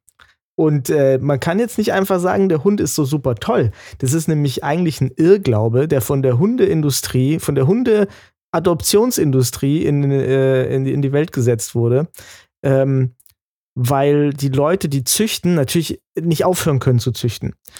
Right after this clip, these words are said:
Und, ähm, deswegen ist, ähm,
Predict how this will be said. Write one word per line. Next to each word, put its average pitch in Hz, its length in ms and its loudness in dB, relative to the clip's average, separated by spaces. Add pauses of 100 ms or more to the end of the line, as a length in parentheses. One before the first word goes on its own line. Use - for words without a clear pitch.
(220)
Und, 139 340 0
ähm, 131 440 2 (540)
deswegen 196 520 4
ist, 160 300 -2
ähm, 139 480 0